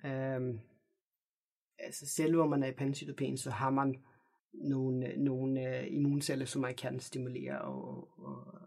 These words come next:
og, og som også kan, kan, kan, øhm,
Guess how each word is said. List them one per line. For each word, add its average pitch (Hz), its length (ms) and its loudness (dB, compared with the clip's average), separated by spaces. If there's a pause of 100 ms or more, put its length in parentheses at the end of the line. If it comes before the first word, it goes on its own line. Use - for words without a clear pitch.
(140)
og, - 260 -10
og 131 140 -8
som 131 180 -6
også - 260 -8
kan, 123 280 -4 (760)
kan, 127 220 -2
kan, 123 360 -4
øhm, 117 400 -6